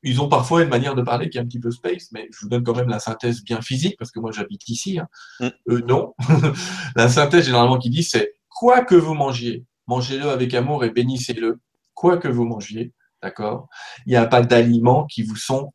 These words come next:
Speaker 1: réellement négatifs. » J'entends déjà les gens dire « Oh, mon Dieu, il faut être végétalien, sinon vous êtes des hommes morts. » Vous le savez très bien. Les guides, ne jugeant pas, considèrent que tout est parfait, j'allais dire, euh, dans des plans que nous ne comprenons pas. Ça veut dire que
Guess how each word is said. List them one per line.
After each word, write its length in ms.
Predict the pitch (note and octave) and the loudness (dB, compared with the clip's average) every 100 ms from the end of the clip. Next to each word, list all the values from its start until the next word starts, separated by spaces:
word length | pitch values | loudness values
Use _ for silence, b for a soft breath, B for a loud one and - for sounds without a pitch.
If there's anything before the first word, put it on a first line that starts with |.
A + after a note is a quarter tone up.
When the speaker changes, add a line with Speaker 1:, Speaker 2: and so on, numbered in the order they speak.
| - | -10
Speaker 1:
réellement 800 | G#2 A2 G#2+ G#2+ A2+ A#2+ A#2+ - | -4 0 0 0 2 0 0 -6
négatifs. » 800 | A2 A2+ A#2 A#2 G#2 - G2+ - _ | -4 2 4 2 -2 -8 -16 -16 _
J'entends 360 | - F#2+ F#2 G#2 | -12 -10 -8 -8
déjà 280 | G2+ G2 A2+ | -8 -6 -4
les 80 | G#2 | -6
gens 180 | G2 | -8
dire « 200 | G2 B2+ A3 | -8 -4 -2
Oh, 340 | A#3+ A#2 - - | -2 -2 -6 -6
mon 120 | G2 | -6
Dieu, 180 | - A2+ | 2 2
il 60 | B2 | 4
faut 160 | A2+ | 0
être 100 | G2+ | 0
végétalien, 640 | A2 A2 G#2+ F#2+ G#2 B2+ C#3+ | 0 0 0 0 2 0 0
sinon 280 | - G#2+ | -4 -4
vous 140 | G#2+ G#2 | -4 -4
êtes 140 | - | -2
des 160 | G2+ G2 | -2 0
hommes 180 | G2+ A#2 | 0 2
morts. » 420 | D3 F#3+ - - - G#2+ | 4 2 0 -8 -16 -4
Vous 140 | G#2+ | -4
le 40 | G2 | 0
savez 320 | G#2+ G#2 G2+ | 0 2 0
très 220 | - G#2 | 0 0
bien. 300 | A2+ D#3+ A#3 B B B B | 4 4 2 B B B B
Les 280 | A#2+ C3 C3+ | 0 4 4
guides, 320 | A#2+ D3+ C#3+ | 4 4 6
ne 100 | A#2 | 6
jugeant 400 | A2+ A#2+ A2+ A2+ | 4 4 2 0
pas, 160 | - G#3 | 2 0
considèrent 480 | - B2 A#2 D3 E3+ | 0 -6 0 0 0
que 100 | B2 | -2
tout 200 | A#2+ C#3+ B2 | -4 -6 -4
est 160 | A#2+ _ _ - | -4 _ _ 0
parfait, 640 | B2 - - - G#3 A#3+ - | 0 0 -10 0 2 2 -4
j'allais 300 | - - G#2 | -8 -6 -4
dire, 360 | C3+ G3+ F#3+ B2+ B B B B | 0 0 -2 -10 B B B B
euh, 520 | - B2+ A#2 A#2 A2+ A#2 | -8 -4 -4 -6 -6 0
dans 220 | A#2+ A#2 | 4 6
des 140 | A#2+ | 4
plans 240 | A#2+ F#3+ F#3+ - | 6 4 4 -2
que 100 | C#3 | -2
nous 180 | C#3+ D3 | 2 0
ne 40 | |
comprenons 520 | C#3+ C#3+ - D3 C#3+ | 0 -2 2 2 4
pas. 200 | C3 A#2 - | 4 2 2
Ça 120 | G2 | -2
veut 60 | |
dire 140 | A#2+ A#2+ | -2 0
que 240 | A#2 G#2 | 0 0